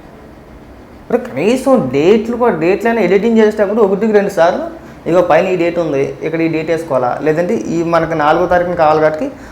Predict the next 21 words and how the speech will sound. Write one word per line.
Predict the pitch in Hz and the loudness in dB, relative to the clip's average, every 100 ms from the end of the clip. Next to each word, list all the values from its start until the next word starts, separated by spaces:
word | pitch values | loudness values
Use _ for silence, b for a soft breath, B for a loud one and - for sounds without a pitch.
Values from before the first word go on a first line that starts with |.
| B - | B 2
పైన | 175 208 | 4 4
కూడా | 208 214 | 2 2
నాలుగో | 185 185 190 | 2 0 2
తారీఖు | 190 185 | 2 0
అని | 180 | -2
చెప్పి | 170 165 220 | -4 -2 -2
ఎడిట్ | 175 202 180 | 0 0 -2
చేసుకుంటే | 175 180 233 | -4 -4 -4
అయిపోయేది. | 185 127 - - - - - - - - - - - - - - - - - - - - - - - - | -4 -6 -8 -12 -16 -18 -20 -20 -18 -20 -20 -16 -16 -16 -20 -20 -14 -12 -12 -14 -14 -16 -14 -12 -12 -12
ఏ, | 120 117 135 | -12 -6 -6
ఇంతకు | 147 156 | -4 -4
మించిన | 147 151 208 | -4 0 0
దిక్కుమలతనం | 214 214 214 220 226 | 0 0 0 2 2
ఉండదురా | 226 226 226 214 - - - - - - - - - - | 4 4 4 2 -2 -10 -8 -8 -8 -8 -8 -6 -6 -4
మిమ్మల్ని. | 160 185 202 | -2 0 2
అందుకే | 190 226 | 2 2
Paytm | 240 220 208 208 | 2 2 2 2
బ్యాచ్ | 202 202 | 0 0
అనేది | 156 139 - - - - | -4 -6 -10 -14 -8 0
ఊరికే | 226 - 294 | 2 6 6
దొరికేస్తారు. | 214 170 151 - | 4 2 -2 -4